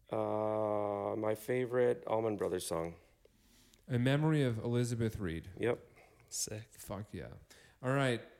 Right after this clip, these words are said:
Speaker 2: Name one teacher we both had. This is a dead giveaway. We already just said it.
Speaker 1: Missus Healy.
Speaker 2: It's so funny that we both came up with that question.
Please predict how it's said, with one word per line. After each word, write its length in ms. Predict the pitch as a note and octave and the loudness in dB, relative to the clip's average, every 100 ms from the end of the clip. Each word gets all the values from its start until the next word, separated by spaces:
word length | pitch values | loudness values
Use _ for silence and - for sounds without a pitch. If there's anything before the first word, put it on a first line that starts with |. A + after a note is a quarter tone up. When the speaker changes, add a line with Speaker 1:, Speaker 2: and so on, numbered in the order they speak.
| _ - | _ -2
Speaker 2:
Name 320 | C3 C#3 C#3 | 2 4 4
one 260 | B2+ D3 D3+ | 4 4 0
teacher 380 | D#3 C#3+ C#3+ | -2 -2 0
we 100 | B2+ | 0
both 320 | A#2 A#2+ A#2 A#2+ | 2 2 2 0
had. 240 | A#2+ F#2+ | -2 -2
This 160 | A#2 A#2+ | -4 -4
is 100 | G2+ | -6
a 60 | |
dead 280 | F#2+ G#2+ F#2+ | -4 -4 -2
giveaway. 340 | A2 G#2+ F#2 E2+ | -2 -2 -2 -2
We 140 | F#2 | -2
already 180 | F#2+ F#2+ | -2 -4
just 220 | F#2 - | -6 -8
said 180 | A2 A2+ | -6 -8
it. 140 | - | -6
Speaker 1:
Missus 260 | G2+ E2+ E2+ | -6 -6 -4
Healy. 320 | A2+ A#2+ F#2+ | -2 0 0
Speaker 2:
It's 160 | A2 - | -2 -4
so 140 | A2+ | -6
funny 280 | - A#2+ G2+ | -4 -6 -4
that 100 | F2+ | -6
we 80 | G2 | -6
both 240 | G2+ G2+ - | -8 -8 -6
came 140 | G#2 | -4
up 80 | F#2 | -4
with 80 | G2 | -6
that 140 | G2 | -8
question. 400 | - G#2 - | -6 -6 -6